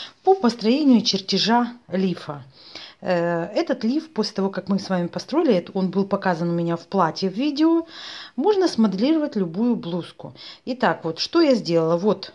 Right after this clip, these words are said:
построение лифа обычное, которое было мной предложено.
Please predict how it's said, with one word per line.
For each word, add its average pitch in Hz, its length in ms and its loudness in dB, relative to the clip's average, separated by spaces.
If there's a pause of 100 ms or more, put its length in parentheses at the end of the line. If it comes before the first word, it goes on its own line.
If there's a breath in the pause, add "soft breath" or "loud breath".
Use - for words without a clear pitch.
(100)
построение 190 460 0
лифа 359 320 2
обычное, 320 460 2
которое 262 360 2
было 240 240 4
мной 226 260 6
предложено. 220 720 0